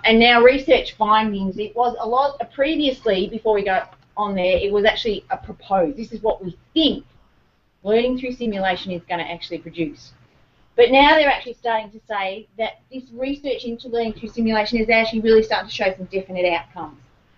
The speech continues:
And we've actually got, you know, there's increased confidence. We actually can, can now sh-, demonstrate that there is in,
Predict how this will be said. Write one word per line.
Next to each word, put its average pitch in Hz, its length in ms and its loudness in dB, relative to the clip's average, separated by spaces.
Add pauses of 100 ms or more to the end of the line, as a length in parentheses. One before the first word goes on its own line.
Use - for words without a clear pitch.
(140)
And 254 200 2
we've 269 120 4
actually 269 300 2
got, 240 280 2
you 214 40 -6
know, 214 160 -2
there's 214 180 0
increased 220 420 -6
confidence. 214 760 -10
We 233 140 4
actually 233 280 0
can, 226 300 4
can 233 160 4
now 214 220 6
sh-, - 320 -6
demonstrate 226 640 0
that 180 100 -12
there 196 160 -4
is 196 220 0
in, 208 280 -12